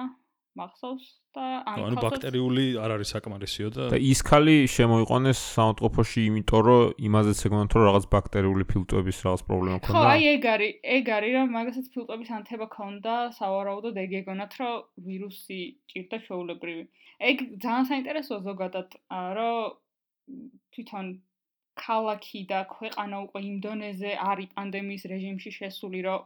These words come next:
Speaker 1: ო, აღარ მუშაობს საზოგადოებრივი ტრანსპორტი, მაგრამ რატომღაც პაციენტს ენდობიან სიტყვაზე, რომ არ ქონდა კორონავირუსიანთან კონტაქტი და პირდაპირ შეყავთ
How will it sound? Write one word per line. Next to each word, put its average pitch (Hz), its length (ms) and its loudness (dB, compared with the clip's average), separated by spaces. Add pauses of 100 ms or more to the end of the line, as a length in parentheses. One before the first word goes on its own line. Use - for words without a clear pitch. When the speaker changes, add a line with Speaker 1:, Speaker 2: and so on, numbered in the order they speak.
(240)
Speaker 1:
ო, 196 120 -12 (1040)
აღარ 202 300 -6
მუშაობს 202 540 -10
საზოგადოებრივი 202 720 -6
ტრანსპორტი, 202 680 -8 (220)
მაგრამ 202 520 -4 (200)
რატომღაც 240 560 -4
პაციენტს 214 560 -6
ენდობიან 208 480 -2
სიტყვაზე, 220 520 -8
რომ 269 520 -4
არ 196 220 -2
ქონდა 233 360 -10
კორონავირუსიანთან 202 1000 -12
კონტაქტი 202 500 -12
და 262 100 -4
პირდაპირ 226 480 -10
შეყავთ 233 520 -8